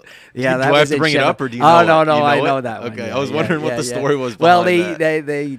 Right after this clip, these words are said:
Speaker 1: they would give that. That, that's for winning, uh, the man of the match. They, that was your
Speaker 2: What,
Speaker 1: present.
Speaker 2: what league? What, where?
Speaker 1: That was in Sheffield in the British League.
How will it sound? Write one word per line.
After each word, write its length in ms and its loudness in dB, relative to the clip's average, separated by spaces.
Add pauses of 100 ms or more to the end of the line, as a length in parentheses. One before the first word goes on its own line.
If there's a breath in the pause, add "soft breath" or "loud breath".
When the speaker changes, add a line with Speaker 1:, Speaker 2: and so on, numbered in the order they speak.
(120)
Speaker 1:
they 200 -10
would 220 -14
give 260 -12
that. 240 -12
That, 320 -14
that's 280 -12
for 160 -14
winning, 420 -12
uh, 520 -20 (160)
the 120 -20
man 300 -14
of 60 -16
the 80 -18
match. 600 -18 (160)
They, 200 -20
that 280 -20
was 200 -20
your 220 -20
Speaker 2:
What, 60 -20 (400)
Speaker 1:
present. 520 -14
Speaker 2:
what 200 -10
league? 300 -16
What, 240 -12
where? 140 -12
Speaker 1:
That 80 -14
was 200 -12
in 120 -12
Sheffield 580 -14
in 220 -18
the 260 -18
British 380 -12
League. 260 -20